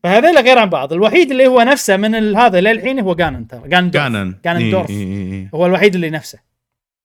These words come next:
Speaker 2: إي.
Speaker 1: فإذا بيسوون زلدة ي-، ي-، موفي أو أنيميتد أو whatever، هذا مو لينك مال Breath of the Wild، هذا لينك جديد. هذه زلدة جديدة.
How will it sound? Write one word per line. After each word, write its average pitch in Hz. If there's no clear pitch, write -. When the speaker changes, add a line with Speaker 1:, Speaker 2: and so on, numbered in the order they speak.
Speaker 2:
إي. -
Speaker 1:
فإذا 277
بيسوون 285
زلدة 214
ي-، 170
ي-، 151
موفي 160
أو 123
أنيميتد 156
أو 123
whatever، 190
هذا 302
مو 359
لينك 277
مال 208
Breath 175
of -
the 156
Wild، 175
هذا 269
لينك 269
جديد. 190
هذه 202
زلدة 185
جديدة. 123